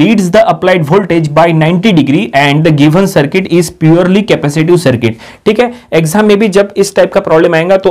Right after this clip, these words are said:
आपको इस टाइप का स्टेटमेंट लिखना कंपलसरी है। तो ये हमने लिख लिए कि जो गिवन सर्किट है वो purely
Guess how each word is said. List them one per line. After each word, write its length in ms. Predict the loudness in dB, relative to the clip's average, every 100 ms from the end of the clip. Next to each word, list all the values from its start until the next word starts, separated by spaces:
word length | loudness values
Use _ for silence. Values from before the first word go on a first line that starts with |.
| 0
आपको 240 | 0 0 -2
इस 200 | -4 -2
टाइप 200 | -2 0
का 80 | -4
स्टेटमेंट 460 | -2 -4 -2 -2
लिखना 220 | 0 -2 -2
कंपलसरी 460 | -4 -2 -2 0 0
है। 160 | -2 -4 -12 -4
तो 80 | 0
ये 160 | 2 2
हमने 260 | 0 -2
लिख 200 | 0 0
लिए 200 | 0 0 0 -6 _
कि 180 | -2 -2 0
जो 160 | 0
गिवन 320 | 2 2 2 2
सर्किट 380 | 0 0 0 0
है 160 | -4 -6 _ -2
वो 160 | 0 0 -2 0
purely 420 | 2 2 0